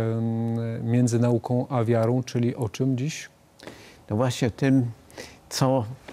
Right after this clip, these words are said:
Speaker 2: może się znajdować między nauką a wiarą. Chciałbym to przedstawić,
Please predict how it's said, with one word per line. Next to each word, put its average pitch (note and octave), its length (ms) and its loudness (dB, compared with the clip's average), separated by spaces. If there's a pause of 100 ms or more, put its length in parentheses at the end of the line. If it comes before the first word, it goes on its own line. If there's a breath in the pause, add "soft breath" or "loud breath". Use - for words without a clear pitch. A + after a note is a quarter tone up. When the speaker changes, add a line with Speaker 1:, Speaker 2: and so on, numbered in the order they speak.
(120)
Speaker 2:
może B2 300 2
się G#2+ 180 0
znajdować A2 560 2
między G2+ 380 2
nauką G#2+ 640 0
a F#2 160 -2
wiarą. F2 580 -2
Chciałbym G#2 400 -2
to G#2 300 0 (380 loud breath)
przedstawić, F#2+ 840 -2